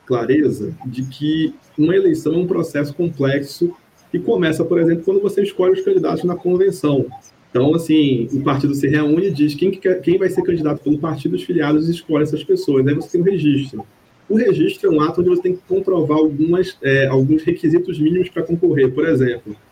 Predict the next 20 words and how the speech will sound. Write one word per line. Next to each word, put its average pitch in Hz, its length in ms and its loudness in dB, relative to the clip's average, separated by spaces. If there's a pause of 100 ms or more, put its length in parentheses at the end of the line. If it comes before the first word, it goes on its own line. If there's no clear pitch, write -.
(280)
é, 120 720 2
o 151 240 4
Anderson 196 440 0
quer 156 340 0
ser - 300 -4
candidato 135 420 0
a 143 40 -2
presidente 139 460 -2
da 147 80 -4
República, 127 560 0
ele 127 100 0
tem 139 120 0
que 139 80 -6
provar 143 320 0
que 143 100 0
tem 160 80 -2
trinta 170 220 0
e 170 40 2
cinco 170 340 -4
anos. 135 420 0